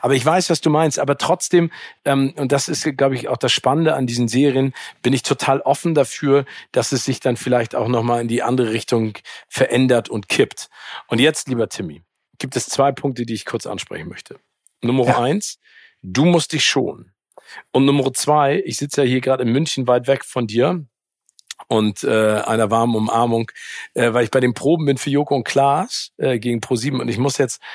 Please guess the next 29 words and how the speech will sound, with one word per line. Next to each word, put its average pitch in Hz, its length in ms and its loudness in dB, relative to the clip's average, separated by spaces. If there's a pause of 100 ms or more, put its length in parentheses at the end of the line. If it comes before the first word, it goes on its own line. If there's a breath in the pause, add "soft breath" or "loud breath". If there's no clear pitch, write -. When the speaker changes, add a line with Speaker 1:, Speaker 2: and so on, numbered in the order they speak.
(220 loud breath)
Speaker 1:
äh, 123 300 2
wieder 123 180 2
raus 135 300 4
und 139 100 -2
das 123 140 0
nächste 131 320 0
verrückte 123 380 -4
Spiel 160 320 -2
testen. - 540 -4 (460 loud breath)
Deswegen 135 580 2
gibt 143 180 -8
es - 140 -2
heute 135 440 2
eine, 123 560 2 (120)
eine, 110 580 2 (840 loud breath)
eine 104 600 2
Folge 151 680 2
in 117 380 -4
Kürze 160 680 0
liegt 131 340 -8
die 117 160 -4
Würze, 196 540 0
damit 127 380 -2
du 123 180 2
immer 131 400 0
fitter 143 320 0
wirst 135 220 -2
und 120 120 -4
wir 123 240 4